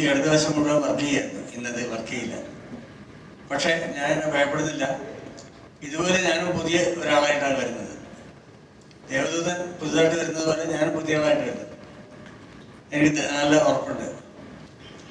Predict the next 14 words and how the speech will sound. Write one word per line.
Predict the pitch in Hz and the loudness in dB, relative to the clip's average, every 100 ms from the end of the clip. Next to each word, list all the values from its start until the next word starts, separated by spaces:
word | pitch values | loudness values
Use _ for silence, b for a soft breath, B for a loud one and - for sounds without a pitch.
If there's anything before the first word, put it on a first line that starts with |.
| - - | -16 -2
ലാലിൻ്റെ | 131 - 160 165 170 - - - - - - - - - - - - - | 4 6 6 4 2 -2 -10 -14 -16 -18 -18 -18 -18 -18 -20 -18 -18 -10
കൂടെ | 143 160 165 | -2 2 2
വർക്ക് | 160 - | 2 0
ചെയ്തിട്ടുള്ള | 165 160 160 180 - - - - - 156 | 0 0 -2 -4 -6 -10 -16 -16 -14 -8
ഒരു | 156 156 | -4 -2
മുപ്പത്തൊമ്പത് | 151 170 185 185 196 196 160 143 170 160 151 | 0 0 2 2 0 -2 -4 -10 -12 -4 0
കൊല്ലം | 160 170 | 2 2
മുമ്പ് | 170 165 165 - - - - - | 0 0 -4 -8 -16 -20 -16 -8
ചെയ്തിട്ടുള്ള | 147 147 147 147 151 | -6 -4 -2 -2 -2
ഒരു | - - | -6 -4
പാട്ട് | 135 135 165 | -2 0 0
എനിക്കിപ്പോൾ | 156 147 143 135 | 0 0 -2 2
ഓർമ്മ | 127 127 113 | 2 2 -4
വരുന്നു. | - | -8